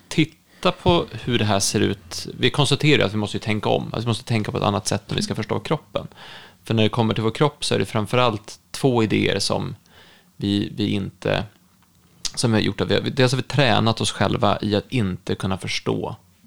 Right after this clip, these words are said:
en helhet, inte kunna se helhet och kroppen som en helhet. Det är som vi pratar om, den här institutionaliserade, institutionaliserade separationen. Men sen har vi också tränat på att tänka på kroppen som,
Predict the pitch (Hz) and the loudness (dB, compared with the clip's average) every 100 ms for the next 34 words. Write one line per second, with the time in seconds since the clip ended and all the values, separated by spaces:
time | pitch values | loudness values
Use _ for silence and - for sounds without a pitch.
0 | _ - 101 110 104 110 120 - - - | _ -10 -4 0 2 2 -2 -4 -8 -8
1 | 104 - 98 - - 120 95 - _ - | -6 -6 -6 -4 -2 -2 -4 -8 _ -6
2 | 104 - - - - - - - - - | -4 -4 -8 -10 -12 -12 -12 -12 -8 -8
3 | - - - - - 104 - 101 - 110 | -8 -10 -10 -6 -6 -4 -4 -4 -6 -8
4 | - 110 101 - - - - - - 113 | -8 -4 -4 -4 -12 -20 -20 -14 -2 0
5 | 101 - 113 110 107 98 98 92 90 - | 2 0 0 0 2 2 0 -2 -6 -8
6 | 151 117 - 113 117 120 110 104 123 110 | -4 -2 0 -2 -2 0 0 0 2 0
7 | 107 - 98 104 104 151 - - - - | 0 -4 -6 -8 -4 -4 -4 -6 -10 -10
8 | - - - - _ _ 127 117 123 127 | -18 -20 -18 -20 _ _ 0 4 4 4
9 | 113 - - 117 104 104 104 - 107 - | 2 -2 0 2 2 0 -4 -2 -4 -4
10 | - 123 101 - - 101 101 98 - 101 | -2 -2 0 -4 -8 -6 -6 -6 -8 -6
11 | 101 104 101 90 | -4 -2 -4 -8